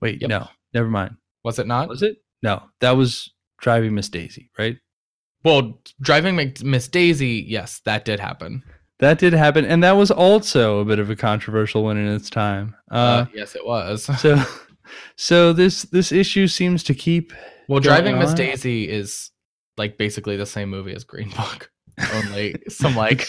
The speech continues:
Speaker 1: <laughs> It's reversed.
Speaker 2: It's reversed. <laughs>
Speaker 1: Uh, it's a reverse dri-, the old reverse Driving Miss Daisy.
Speaker 2: Oof.
Speaker 1: Yeah. Um, so I don't know.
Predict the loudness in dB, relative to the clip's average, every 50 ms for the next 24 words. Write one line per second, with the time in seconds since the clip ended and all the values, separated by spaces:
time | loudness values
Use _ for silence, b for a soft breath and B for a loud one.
0 | -2 -4 -2 -4 -10 -10 -10 -12 -14 -4 0 2 2 4 6 6 6 6 4 2
1 | -2 -8 -10 -12 -14 -16 B B B B B B B -12 -8 -6 -2 0 2 4
2 | 6 6 6 4 2 0 0 0 0 0 0 0 0 0 0 2 2 2 2 2
3 | 2 2 0 0 -2 -4 -10 _ -16 -6 0 4 4 6 6 6 6 6 6 6
4 | 6 4 2 0 0 2 2 2 4 4 6 6 8 8 8 8 8 8 6 6
5 | 4 4 4 4 4 4 2 0 2 4 4 6 6 4 4 2 2 0 -2 -4
6 | -4 -4 -4 -4 -6 -6 -8 -10 -10 -12 b b b b b b b b b b
7 | b b b _ _ _ _ _ _ _ _ -8 -2 0 2 2 2 0 -2 -4
8 | -8 -16 -18 -20 B B B B B B B B _ _ _ _ _ _ _ _
9 | _ _ _ _ _ -8 -6 -6 -6 -6 -8 -10 _ _ -8 -2 0 2 2 2
10 | 2 2 0 -2 -2 0 2 4 6 6 4 2 2 2 4 4 6 6 4 4
11 | 2 0